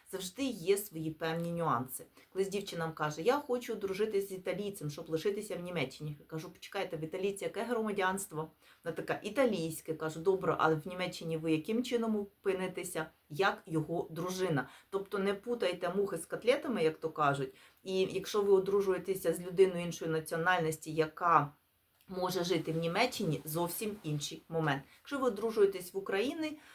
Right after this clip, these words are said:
з, ем, громадянином іншої країни, у вас будуть відповідно до того свої нюанси.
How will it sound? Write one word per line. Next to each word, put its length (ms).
з, 460
ем, 680
громадянином 840
іншої 360
країни, 380
у 60
вас 240
будуть 240
відповідно 500
до 120
того 380
свої 520
нюанси. 520